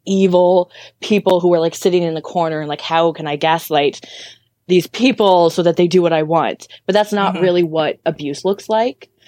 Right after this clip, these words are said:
Speaker 1: Um, it's much more subtle. Quite often, people are abusive and they don't even realize that they are.
Speaker 2: Mm-hmm.
Speaker 1: Um, and I think it's really important to understand that, so you can understand that someone can be abusing you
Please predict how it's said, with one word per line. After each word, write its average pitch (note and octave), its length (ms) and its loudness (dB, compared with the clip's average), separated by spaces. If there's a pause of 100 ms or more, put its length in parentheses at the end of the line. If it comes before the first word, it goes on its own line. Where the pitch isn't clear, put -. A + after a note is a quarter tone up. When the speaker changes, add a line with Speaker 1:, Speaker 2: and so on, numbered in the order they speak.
(420)
Speaker 1:
Um, A#2+ 320 -12
it's E3+ 260 -2
much F#3+ 500 0
more A#3 200 0
subtle. F3+ 640 -2
Quite G3 320 -4
often, G3 400 0
people F#3+ 340 0
are E3 100 4
abusive D#3+ 460 -2
and F3+ 100 -2
they D#3 80 -2
don't E3+ 200 2
even D3+ 260 -6
realize D#3 480 0
that C#3 180 -8
they B2 300 -8
are. - 380 -2 (420)
Speaker 2:
Mm-hmm. D3+ 500 -6
Speaker 1:
Um, - 340 -10 (300)
and F3 120 -2
I E3+ 80 0
think F#3+ 160 -2
it's F#3 160 -4
really F3 180 2
important D#3 760 -2 (140)
to E3 720 0
understand F3+ 880 0
that, D3+ 180 0
so - 100 -2
you F3 140 2
can F#3+ 320 -2
understand G3+ 520 0
that - 100 -6 (180)
someone D#4+ 300 -2
can B3 120 0
be A3 140 0
abusing F#3+ 460 0
you D#3 260 -4